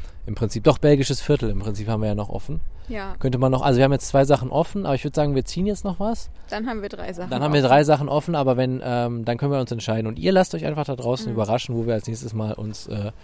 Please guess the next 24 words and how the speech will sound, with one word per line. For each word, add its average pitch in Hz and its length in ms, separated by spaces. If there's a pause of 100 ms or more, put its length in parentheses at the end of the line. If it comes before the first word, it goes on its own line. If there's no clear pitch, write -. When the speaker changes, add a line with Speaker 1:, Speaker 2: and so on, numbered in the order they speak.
(180)
Speaker 1:
euch 131 160
begrüßen. 127 520 (300)
Speaker 2:
Du 320 320
musst, - 400
ähm, 240 600
du 220 60
musst 240 220
ziehen, 185 220
oder? 254 160 (500)
Musst - 140
Speaker 1:
Ich 120 60
Speaker 2:
du 127 60
Speaker 1:
muss 311 120
Speaker 2:
ziehen? 113 240
Speaker 1:
ziehen, - 20
ja. 98 260
Speaker 2:
Okay, - 240 (360)
dann 247 480
geht's 123 160
Speaker 1:
Geht's - 60
los? 156 300
Speaker 2:
Ja, 208 140 (220)
geht - 140
los. 196 340